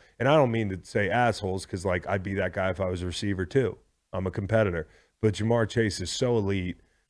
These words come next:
but also seems like such a great teammate that he was gonna be patient, roll with it. I know he talked to the coaches, and he got the ball more. Uh, but I don't like who you're targeting in key downs. You're targeting practice squad tight ends. Um, you know, you couldn't get the run game going.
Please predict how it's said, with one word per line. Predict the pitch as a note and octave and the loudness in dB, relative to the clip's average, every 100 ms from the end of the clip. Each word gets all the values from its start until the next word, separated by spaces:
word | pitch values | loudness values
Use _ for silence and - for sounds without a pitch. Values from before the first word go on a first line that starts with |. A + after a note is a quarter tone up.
| _ | _
but | A2 | 2
also | A2+ A2+ - G2 | 2 2 0 -2
seems | - G#2 F#2+ | -2 -4 -2
like | F#2+ F2 | -2 -4
such | - G2+ G2 | -2 -4 0
a | |
great | G2 F#2+ E2+ | 0 0 -2
teammate | G#2 F#2+ F#2 F2 | -6 -2 -2 -4
that | F#2 | -4
he | |
was | G2+ F#2 | -4 -2
gonna | G2 | -2
be | F#2+ | -2
patient, | F2 G2 F#2 - F#2 | -2 -2 0 -4 -6
roll | F#2+ F#2+ F#2 | -2 0 0
with | F#2 | 0
it. | F#2+ | -2
I | G2 | -2
know | F#2+ F#2+ | -4 -4
he | |
talked | F#2+ G#2 F#2 | -2 -2 -2
to | F2+ | -6
the | F2+ | -6
coaches, | G2+ F2+ G2+ G2 - _ _ _ | -4 -2 -4 -8 -10 _ _ _
and | G#2+ A2 | 4 6
he | |
got | G#2+ G#2+ - | 8 6 4
the | |
ball | F2 F#2 F2 | 4 6 6
more. | E2 D2+ C#2 _ _ _ _ - | 2 -4 -6 _ _ _ _ 4
Uh, | G#2 F#2 | 6 8
but | B2+ | 8
I | B2 | 10
don't | D#3 D3 | 8 6
like | A2 G2+ | 4 2
who | A2 | 0
you're | F#2 | 0
targeting | - G#2 A#2+ A2 F#2 F2+ | 0 2 4 4 2 0
in | F#2 | -2
key | F2 G#2+ | -2 -2
downs. | F#2+ G2 A2+ F#2 | 0 0 0 -2
You're | F#2 | -6
targeting | E2 - G#2 G2 F#2+ E2+ | -4 -2 0 2 0 0
practice | G#2+ G2 F#2+ | 0 0 -2
squad | - G2+ F2+ | -4 0 0
tight | E2 F#2 F2+ | 0 0 2
ends. | G#2+ G#2+ F#2+ - _ _ _ _ | 2 2 -2 -6 _ _ _ _
Um, | G2 F2+ F2+ F2 - G2+ | 2 4 2 0 -6 0
you | G#2 | 2
know, | F#2 | 2
you | F#2 | -2
couldn't | F2+ A#2+ G#2+ | -4 -2 0
get | G2 | -2
the | F#2 | -2
run | F#2+ A2 G#2+ | 0 0 2
game | G#2 G2+ F#2+ | 0 0 0
going. | F#2+ F#2+ F#2 | 0 0 -2